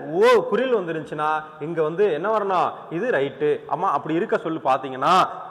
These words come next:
ஓர் இரவு, ஒரு பகல் சேர்ந்து ஒரு நாள். அப்ப இதுதான் கரெக்ட். சிம்பிளான விஷயம். இதுக்கு ரெண்டு மார்க் கொடுக்குறாங்க. நீங்க பார்த்துட்டு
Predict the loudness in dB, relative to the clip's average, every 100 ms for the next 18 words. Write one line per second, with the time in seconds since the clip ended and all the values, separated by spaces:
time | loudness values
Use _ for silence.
0 | -4 4 6 8 6 4 -4 -10 -8 0
1 | 2 4 4 4 4 2 -2 -16 -18 -6
2 | 2 6 6 6 4 -2 -14 -10 -2 0
3 | 2 4 2 0 -4 -16 -20 -8 2 6
4 | 6 4 0 0 4 6 6 2 -2 -12
5 | -10 -2 2 4 2 0 -2 -2 0 0
6 | 0 -2 -4 -8 -10 -20 -20 -4 -2 0
7 | 4 4 4 0 -4 -6 -4 -2 0 0
8 | 2 4 2 2 0 2 0 0 -4 -4
9 | -2 2 2 2 -2